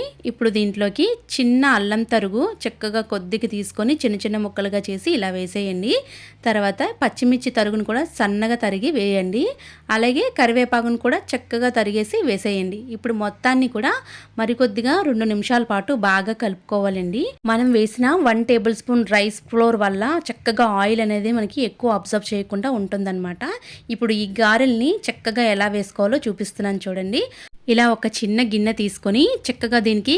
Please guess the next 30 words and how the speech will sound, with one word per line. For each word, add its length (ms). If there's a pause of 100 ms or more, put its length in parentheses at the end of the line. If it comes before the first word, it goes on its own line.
(160)
కాటన్ 440
క్లాత్ని 460 (380)
చక్కగా 320 (120)
కవర్ 320
చేసి 240 (160)
కిందన 340 (220)
రబ్బర్ 360
పెట్టేసేయండి. 680 (520)
చూస్తున్నారా, 440 (160)
చక్కగా 320
ఇలా 140 (120)
టైట్గా 560
మనం 220
పెట్టుకోవాలన్నమాట. 760 (560)
కిందన 260 (160)
రబ్బర్ 340
పెట్టేసేయండి, 540 (100)
గట్టిగా 400
ఉంటుంది. 320 (160)
కాస్త 400
తడి 260
చేసి 300 (500)
దీని 240
మీద 120 (120)
మనం 160 (120)
చక్కగా 400 (100)
మనం 140 (120)
గారెలు 320
అయితే 240
వేసేస్తే 380